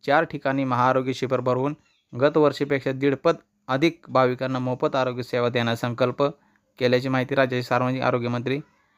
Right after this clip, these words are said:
डॉक्टर तानाजी सावंत यांनी दिली. आषाढी यात्रा कालावधीत मोफत महाआरोग्य शिबिराच्या आयोजनाबाबत सोमवारी मंत्री डॉक्टर तानाजी सावंत यांची अध्यक्षतेखाली बैठक झाली. यावेळी भरणा शुगरचे चेअरमन शिवाजी सावंत,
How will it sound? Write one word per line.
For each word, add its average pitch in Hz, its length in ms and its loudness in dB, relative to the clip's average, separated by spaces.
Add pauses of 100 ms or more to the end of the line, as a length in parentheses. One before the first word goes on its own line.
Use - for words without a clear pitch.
(220)
डॉक्टर 123 260 0
तानाजी 131 280 2
सावंत 127 280 0
यांनी 127 140 0
दिली. 120 240 0 (840)
आषाढी 135 280 2
यात्रा 160 220 2
कालावधीत 135 520 0
मोफत 131 380 -2
महाआरोग्य 131 420 -2
शिबिराच्या 127 480 0
आयोजनाबाबत 123 680 0
सोमवारी 123 520 0 (500)
मंत्री 123 340 0
डॉक्टर 131 420 -2
तानाजी 127 340 0
सावंत 131 280 0
यांची 127 240 0
अध्यक्षतेखाली 127 400 0
बैठक 127 260 0
झाली. 117 320 -4 (720)
यावेळी 151 280 4
भरणा 139 280 2
शुगरचे 131 300 -2
चेअरमन 131 460 -4
शिवाजी 120 340 -4
सावंत, 127 380 2